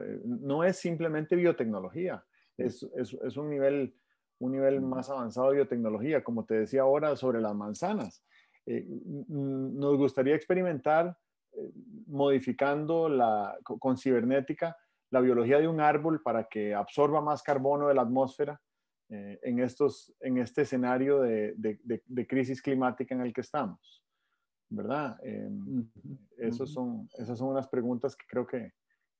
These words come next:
Speaker 1: que deberíamos hacernos en esa, en esa convergencia de la biología con la tecnología.
Speaker 2: Claro,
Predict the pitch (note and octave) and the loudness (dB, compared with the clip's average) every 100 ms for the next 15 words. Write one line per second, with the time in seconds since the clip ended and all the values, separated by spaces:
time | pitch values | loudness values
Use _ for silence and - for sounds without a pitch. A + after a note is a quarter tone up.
0 | _ A#2 A2 A2 B2 C3+ B2 C3+ C3 D3 | _ 0 0 0 0 -2 2 2 2 -2
1 | B2 A#2+ C3 C3+ C3 A2+ - B2 A#2+ D3 | -4 0 0 0 -2 -2 -4 -4 -2 -4
2 | C#3 A2 G#2+ C#3+ C3+ B2+ G#2+ G2+ G2+ G#2 | -2 -2 -2 -6 -4 -4 -4 -6 -6 -6
3 | G#2 G2 B2 B2 B2 A2 G#2+ G2+ F#2 D#3 | -6 -4 -4 -4 -8 -6 -8 -8 -12 -14
4 | D3+ _ _ _ _ _ - - _ _ | -14 _ _ _ _ _ -20 -20 _ _
5 | _ _ _ A#2 G#2+ - | _ _ _ -4 -4 -4